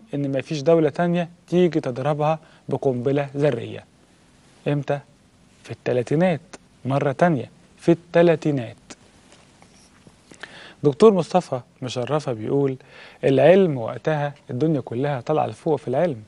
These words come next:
بيقول إن الرئيس الأمريكي قال: "أنفقنا اتنين مليار، يعني ألفين مليون دولار على العلم". كان بيقول وقتها: "يا ترى مصر صرفت كام مليون؟ ولا يا ترى صرفت كام ألف؟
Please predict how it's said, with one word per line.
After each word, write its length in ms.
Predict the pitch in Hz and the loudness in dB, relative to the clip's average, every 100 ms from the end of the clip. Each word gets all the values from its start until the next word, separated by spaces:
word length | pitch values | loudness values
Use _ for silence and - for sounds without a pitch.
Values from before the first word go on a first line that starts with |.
| _ _ _ - | _ _ _ -2
بيقول 180 | 135 135 | 0 2
إن 100 | 127 | 0
الرئيس 360 | 120 156 156 | 2 0 0
الأمريكي 600 | 120 113 110 147 156 120 | -4 -6 -2 0 0 -2
قال: 300 | - 147 151 143 | 2 2 2 -2
"أنفقنا 720 | 123 117 - 170 165 113 110 - - | -8 -8 2 2 2 -6 -10 -12 -14
اتنين 600 | - 139 147 160 156 160 - - - - - _ | -10 -4 2 2 2 -2 -10 -20 -20 -20 -20 _
مليار، 500 | 123 127 131 139 117 | -4 2 4 4 4
يعني 340 | 113 107 110 143 | -4 -6 -4 -2
ألفين 600 | 131 - - 196 190 185 - - | -2 0 6 8 6 0 -10 -8
مليون 880 | 127 135 147 156 156 175 196 214 196 - - | -2 2 6 8 8 10 10 8 4 -4 -10
دولار 720 | 123 135 139 156 185 196 170 143 | 0 4 6 6 8 6 4 2
على 240 | 156 165 | 4 6
العلم". 420 | 123 117 107 101 - _ - - - - - | 4 0 -2 -10 -18 _ -20 -20 -20 -10 2
كان 160 | 165 | 4
بيقول 140 | 160 175 | 6 6
وقتها: 280 | 139 156 | 4 2
"يا 60 | 143 | 0
ترى 240 | 151 147 | 0 0
مصر 400 | 135 147 - - - _ | 0 -2 -6 -20 -20 _
صرفت 420 | - 160 135 127 | 0 0 0 -8
كام 180 | - 151 | -2 -2
مليون؟ 500 | 135 120 143 151 139 - _ - _ - | 0 0 0 0 -4 -14 _ -20 _ -4
ولا 220 | 123 120 | -2 0
يا 120 | 120 | -2
ترى 320 | 117 156 139 120 - _ - | 2 2 2 -4 -18 _ -20
صرفت 560 | - 185 156 127 127 - | -4 0 0 -2 -10 -2
كام 260 | - 156 151 | 2 2 4
ألف؟ 360 | 175 170 - | 2 2 -6